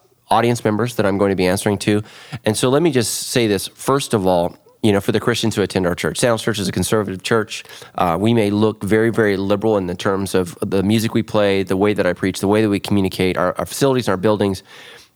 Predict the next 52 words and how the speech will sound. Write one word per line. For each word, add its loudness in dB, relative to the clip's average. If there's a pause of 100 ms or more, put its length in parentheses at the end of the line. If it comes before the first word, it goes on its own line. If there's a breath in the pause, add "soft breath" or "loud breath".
(140)
But 0
we're, 2
we're -2
conservative 0
in 2
our 2
theology. 0
And -2
so 0
what 2
that 0
means 2
is 0
we're 2
not 2
changing -2
in 2
the 2
way 2
that -10
the -2
world 0
is -6
changing. -6 (380 loud breath)
However, 2
I 0
think 0
that -4
the 2
way 2
that -2
we 0
answer 0
this -2
question -2 (280 loud breath)
needs 0
to -6
be 2
radically 2
different -2
in 2
the 2
way 2
that -2
it's -6
been 0
answered -2
in -2
the -2
past. -6 (360 loud breath)
And 2
so, 0